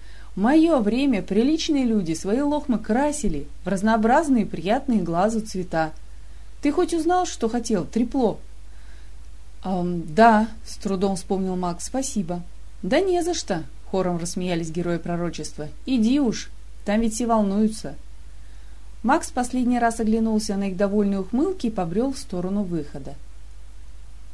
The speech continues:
Время завтрака давно миновало, и приближалась пора обеда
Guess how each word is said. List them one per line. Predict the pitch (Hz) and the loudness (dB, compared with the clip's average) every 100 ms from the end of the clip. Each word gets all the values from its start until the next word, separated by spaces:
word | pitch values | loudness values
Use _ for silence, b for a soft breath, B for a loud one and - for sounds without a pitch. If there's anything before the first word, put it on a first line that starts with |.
| - - - - - - - - - - - - - | -10 -10 -10 -10 -10 -10 -10 -12 -12 -12 -12 -12 -8
Время | 156 214 226 208 | 0 2 4 4
завтрака | 214 294 311 - 175 | 4 2 2 -6 -2
давно | 170 185 190 | -2 0 0
миновало, | 196 220 285 254 185 | 2 2 2 2 2
и | 156 196 | 0 -2
приближалась | 185 165 170 175 269 320 | -4 -2 -2 0 0 0
пора | - 214 214 | 0 2 2
обеда | 220 180 175 165 | 2 -2 -4 -6